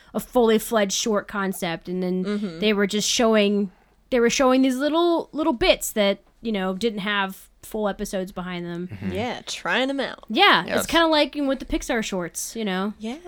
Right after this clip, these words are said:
Speaker 3: Yeah, just throw it at the wall,
Speaker 2: Smart.
Speaker 3: see what
Speaker 1: Right.
Speaker 3: sticks.
Speaker 1: Yeah, they
Speaker 2: Yeah.
Speaker 1: were able to incorporate all this different am-, animation from these people that otherwise would never get their stuff shown.
Speaker 3: Mm-hmm.
Speaker 2: Yeah.
Speaker 1: And, yeah,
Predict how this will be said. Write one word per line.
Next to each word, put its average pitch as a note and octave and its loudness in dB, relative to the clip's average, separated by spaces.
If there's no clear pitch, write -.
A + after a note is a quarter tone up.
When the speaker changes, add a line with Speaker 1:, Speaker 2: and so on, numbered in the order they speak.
Speaker 3:
Yeah, D3 0
just G#2 -4
throw B2 2
it A#2+ 6
at A#2 2
the A#2+ -4
wall, A#2 4
Speaker 2:
Smart. - -2
Speaker 3:
see A#2+ 0
what A2+ 0
Speaker 1:
Right. C#4+ 4
Speaker 3:
sticks. - 0
Speaker 1:
Yeah, C#4+ 6
they A#3 6
Speaker 2:
Yeah. A#3 8
Speaker 1:
were A#3+ 4
able C4 4
to G#3+ 2
incorporate A#3 2
all A#3 4
this A#3 4
different A#3 0
am-, G#3+ 0
animation G#3+ 2
from G3+ -4
these G3 0
people A3+ -2
that G3 0
otherwise G#3 2
would F#3+ -6
never G3 0
get G3+ 0
their F#3+ -4
stuff G3+ -4
shown. E3+ -4
Speaker 3:
Mm-hmm. G3+ -10
Speaker 2:
Yeah. F#3+ 0
Speaker 1:
And, G3 0
yeah, D4 2